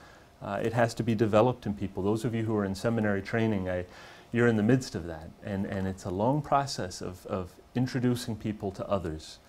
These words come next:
other perspectives, other experiences. Uh, it's what I've been privileged in my own ministry training to experience, and is how we hear this deep calling and give it, give it context in the world. So,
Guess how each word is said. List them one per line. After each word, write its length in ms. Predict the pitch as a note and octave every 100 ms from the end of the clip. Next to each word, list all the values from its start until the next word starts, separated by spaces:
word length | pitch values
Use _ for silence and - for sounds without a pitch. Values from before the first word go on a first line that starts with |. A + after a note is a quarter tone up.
| - - -
other 160 | A2 G#2+
perspectives, 680 | A#2 G2+ G#2+ G2 - D#2+ -
other 220 | G2+ G2
experiences. 840 | F2+ - G2 F#2+ F2 E2+ - G2 - - - - -
Uh, 60 | G2+
it's 160 | -
what 120 | A2+
I've 240 | G#2+ A2 A2
been 140 | G#2+
privileged 540 | G2 G#2+ F2+ F#2 E2+ F#2
in 60 |
my 100 | F2+
own 160 | G#2 A2
ministry 400 | G2 F2+ - F#2
training 400 | - F#2 F2+ F2
to 160 | -
experience, 680 | G2+ - F#2+ F2+ E2+ F2 -
and 200 | - G2 G#2 - - - - - -
is 100 | A2+
how 280 | - A#2+ A2+
we 160 | A2 G#2
hear 420 | G2 A#2 G#2+ G2
this 200 | F#2 E2+
deep 320 | - G#2 G#2
calling 440 | - G#2+ G2+ F#2+ - - - - -
and 180 | G2 F#2+
give 200 | G2+ G2+
it, 80 | - - - - -
give 140 | - G2+
it 100 | -
context 580 | A#2 G#2+ - - - G#2+
in 60 |
the 100 | F#2+
world. 340 | F#2+ G#2 F#2+ F#2+
So, 320 | - G2+